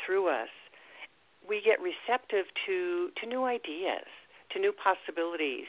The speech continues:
to maybe a picture of something that we, with our own unique talents, could be creating, could be innovating on. But unless we get quiet enough to hear that,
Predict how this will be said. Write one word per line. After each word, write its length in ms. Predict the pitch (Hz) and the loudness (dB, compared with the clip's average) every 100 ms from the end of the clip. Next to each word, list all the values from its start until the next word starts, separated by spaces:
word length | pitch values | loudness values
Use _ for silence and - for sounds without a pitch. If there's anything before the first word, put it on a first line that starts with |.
| - - | -10 -6
to 440 | 180 175 165 165 156 - - - | -2 -2 -2 -6 -8 -14 -20 -2
maybe 240 | 190 185 185 | 4 6 6
a 40 | |
picture 460 | 185 226 - - 180 | 4 -2 0 0 -2
of 60 | - | 0
something 460 | 180 170 170 165 160 | -2 0 0 -2 0
that 280 | 160 156 151 - - - - - _ _ _ 175 175 | 4 4 2 -2 -20 -20 -20 -20 _ _ _ -8 -2
we, 220 | 202 220 | 0 4
with 180 | 202 190 | 6 6
our 180 | 185 170 | 6 6
own 220 | 175 190 | 8 6
unique 440 | 180 175 170 175 - - | 6 4 2 0 -2 -4
talents, 400 | 247 233 160 - - - - - _ - | 0 4 4 0 -8 -20 -20 -20 _ -4
could 140 | 285 | -2
be 120 | 285 285 | 0 0
creating, 640 | - 240 208 196 190 - - - - | 2 2 2 0 -2 -6 -12 -20 -2
could 180 | - 208 | 2 2
be 460 | - 202 196 196 190 - - - | 4 4 4 2 -2 -8 -20 2
innovating 600 | 190 202 196 180 147 123 - | 8 8 8 8 6 4 -2
on. 300 | 120 107 - - _ - - - - - - _ - | -2 -2 -6 -12 _ -20 -20 -20 -20 -20 -20 _ 6
But 100 | 196 | 6
unless 340 | 196 220 254 - | 6 4 2 0
we 60 | 226 | 2
get 200 | 202 - | 2 2
quiet 280 | 190 185 | 2 4
enough 260 | 180 180 170 - | 4 0 -2 -4
to 60 | 147 - | -8 -6
hear 200 | 240 247 233 | 0 2 4
that, 200 | 143 | 2